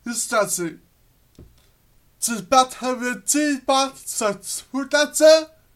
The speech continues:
Sponsorowy jest to, już sama sta.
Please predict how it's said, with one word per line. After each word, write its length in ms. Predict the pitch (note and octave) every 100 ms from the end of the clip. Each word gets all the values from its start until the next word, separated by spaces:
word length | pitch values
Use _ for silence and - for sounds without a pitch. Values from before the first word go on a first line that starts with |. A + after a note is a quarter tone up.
| _ _ _ _ _ _
Sponsorowy 800 | _ - - B3+ B3 C4 C#4 C4+
jest 180 | C4 -
to, 1160 | C4+ C#4 C#4 C4 A#3 A3 B3 C4+ B3 A#3+ B3+ B3+
już 380 | D4+ F#4 G4 G#4+
sama 280 | G#4+ C4
sta. 220 | A3 D#3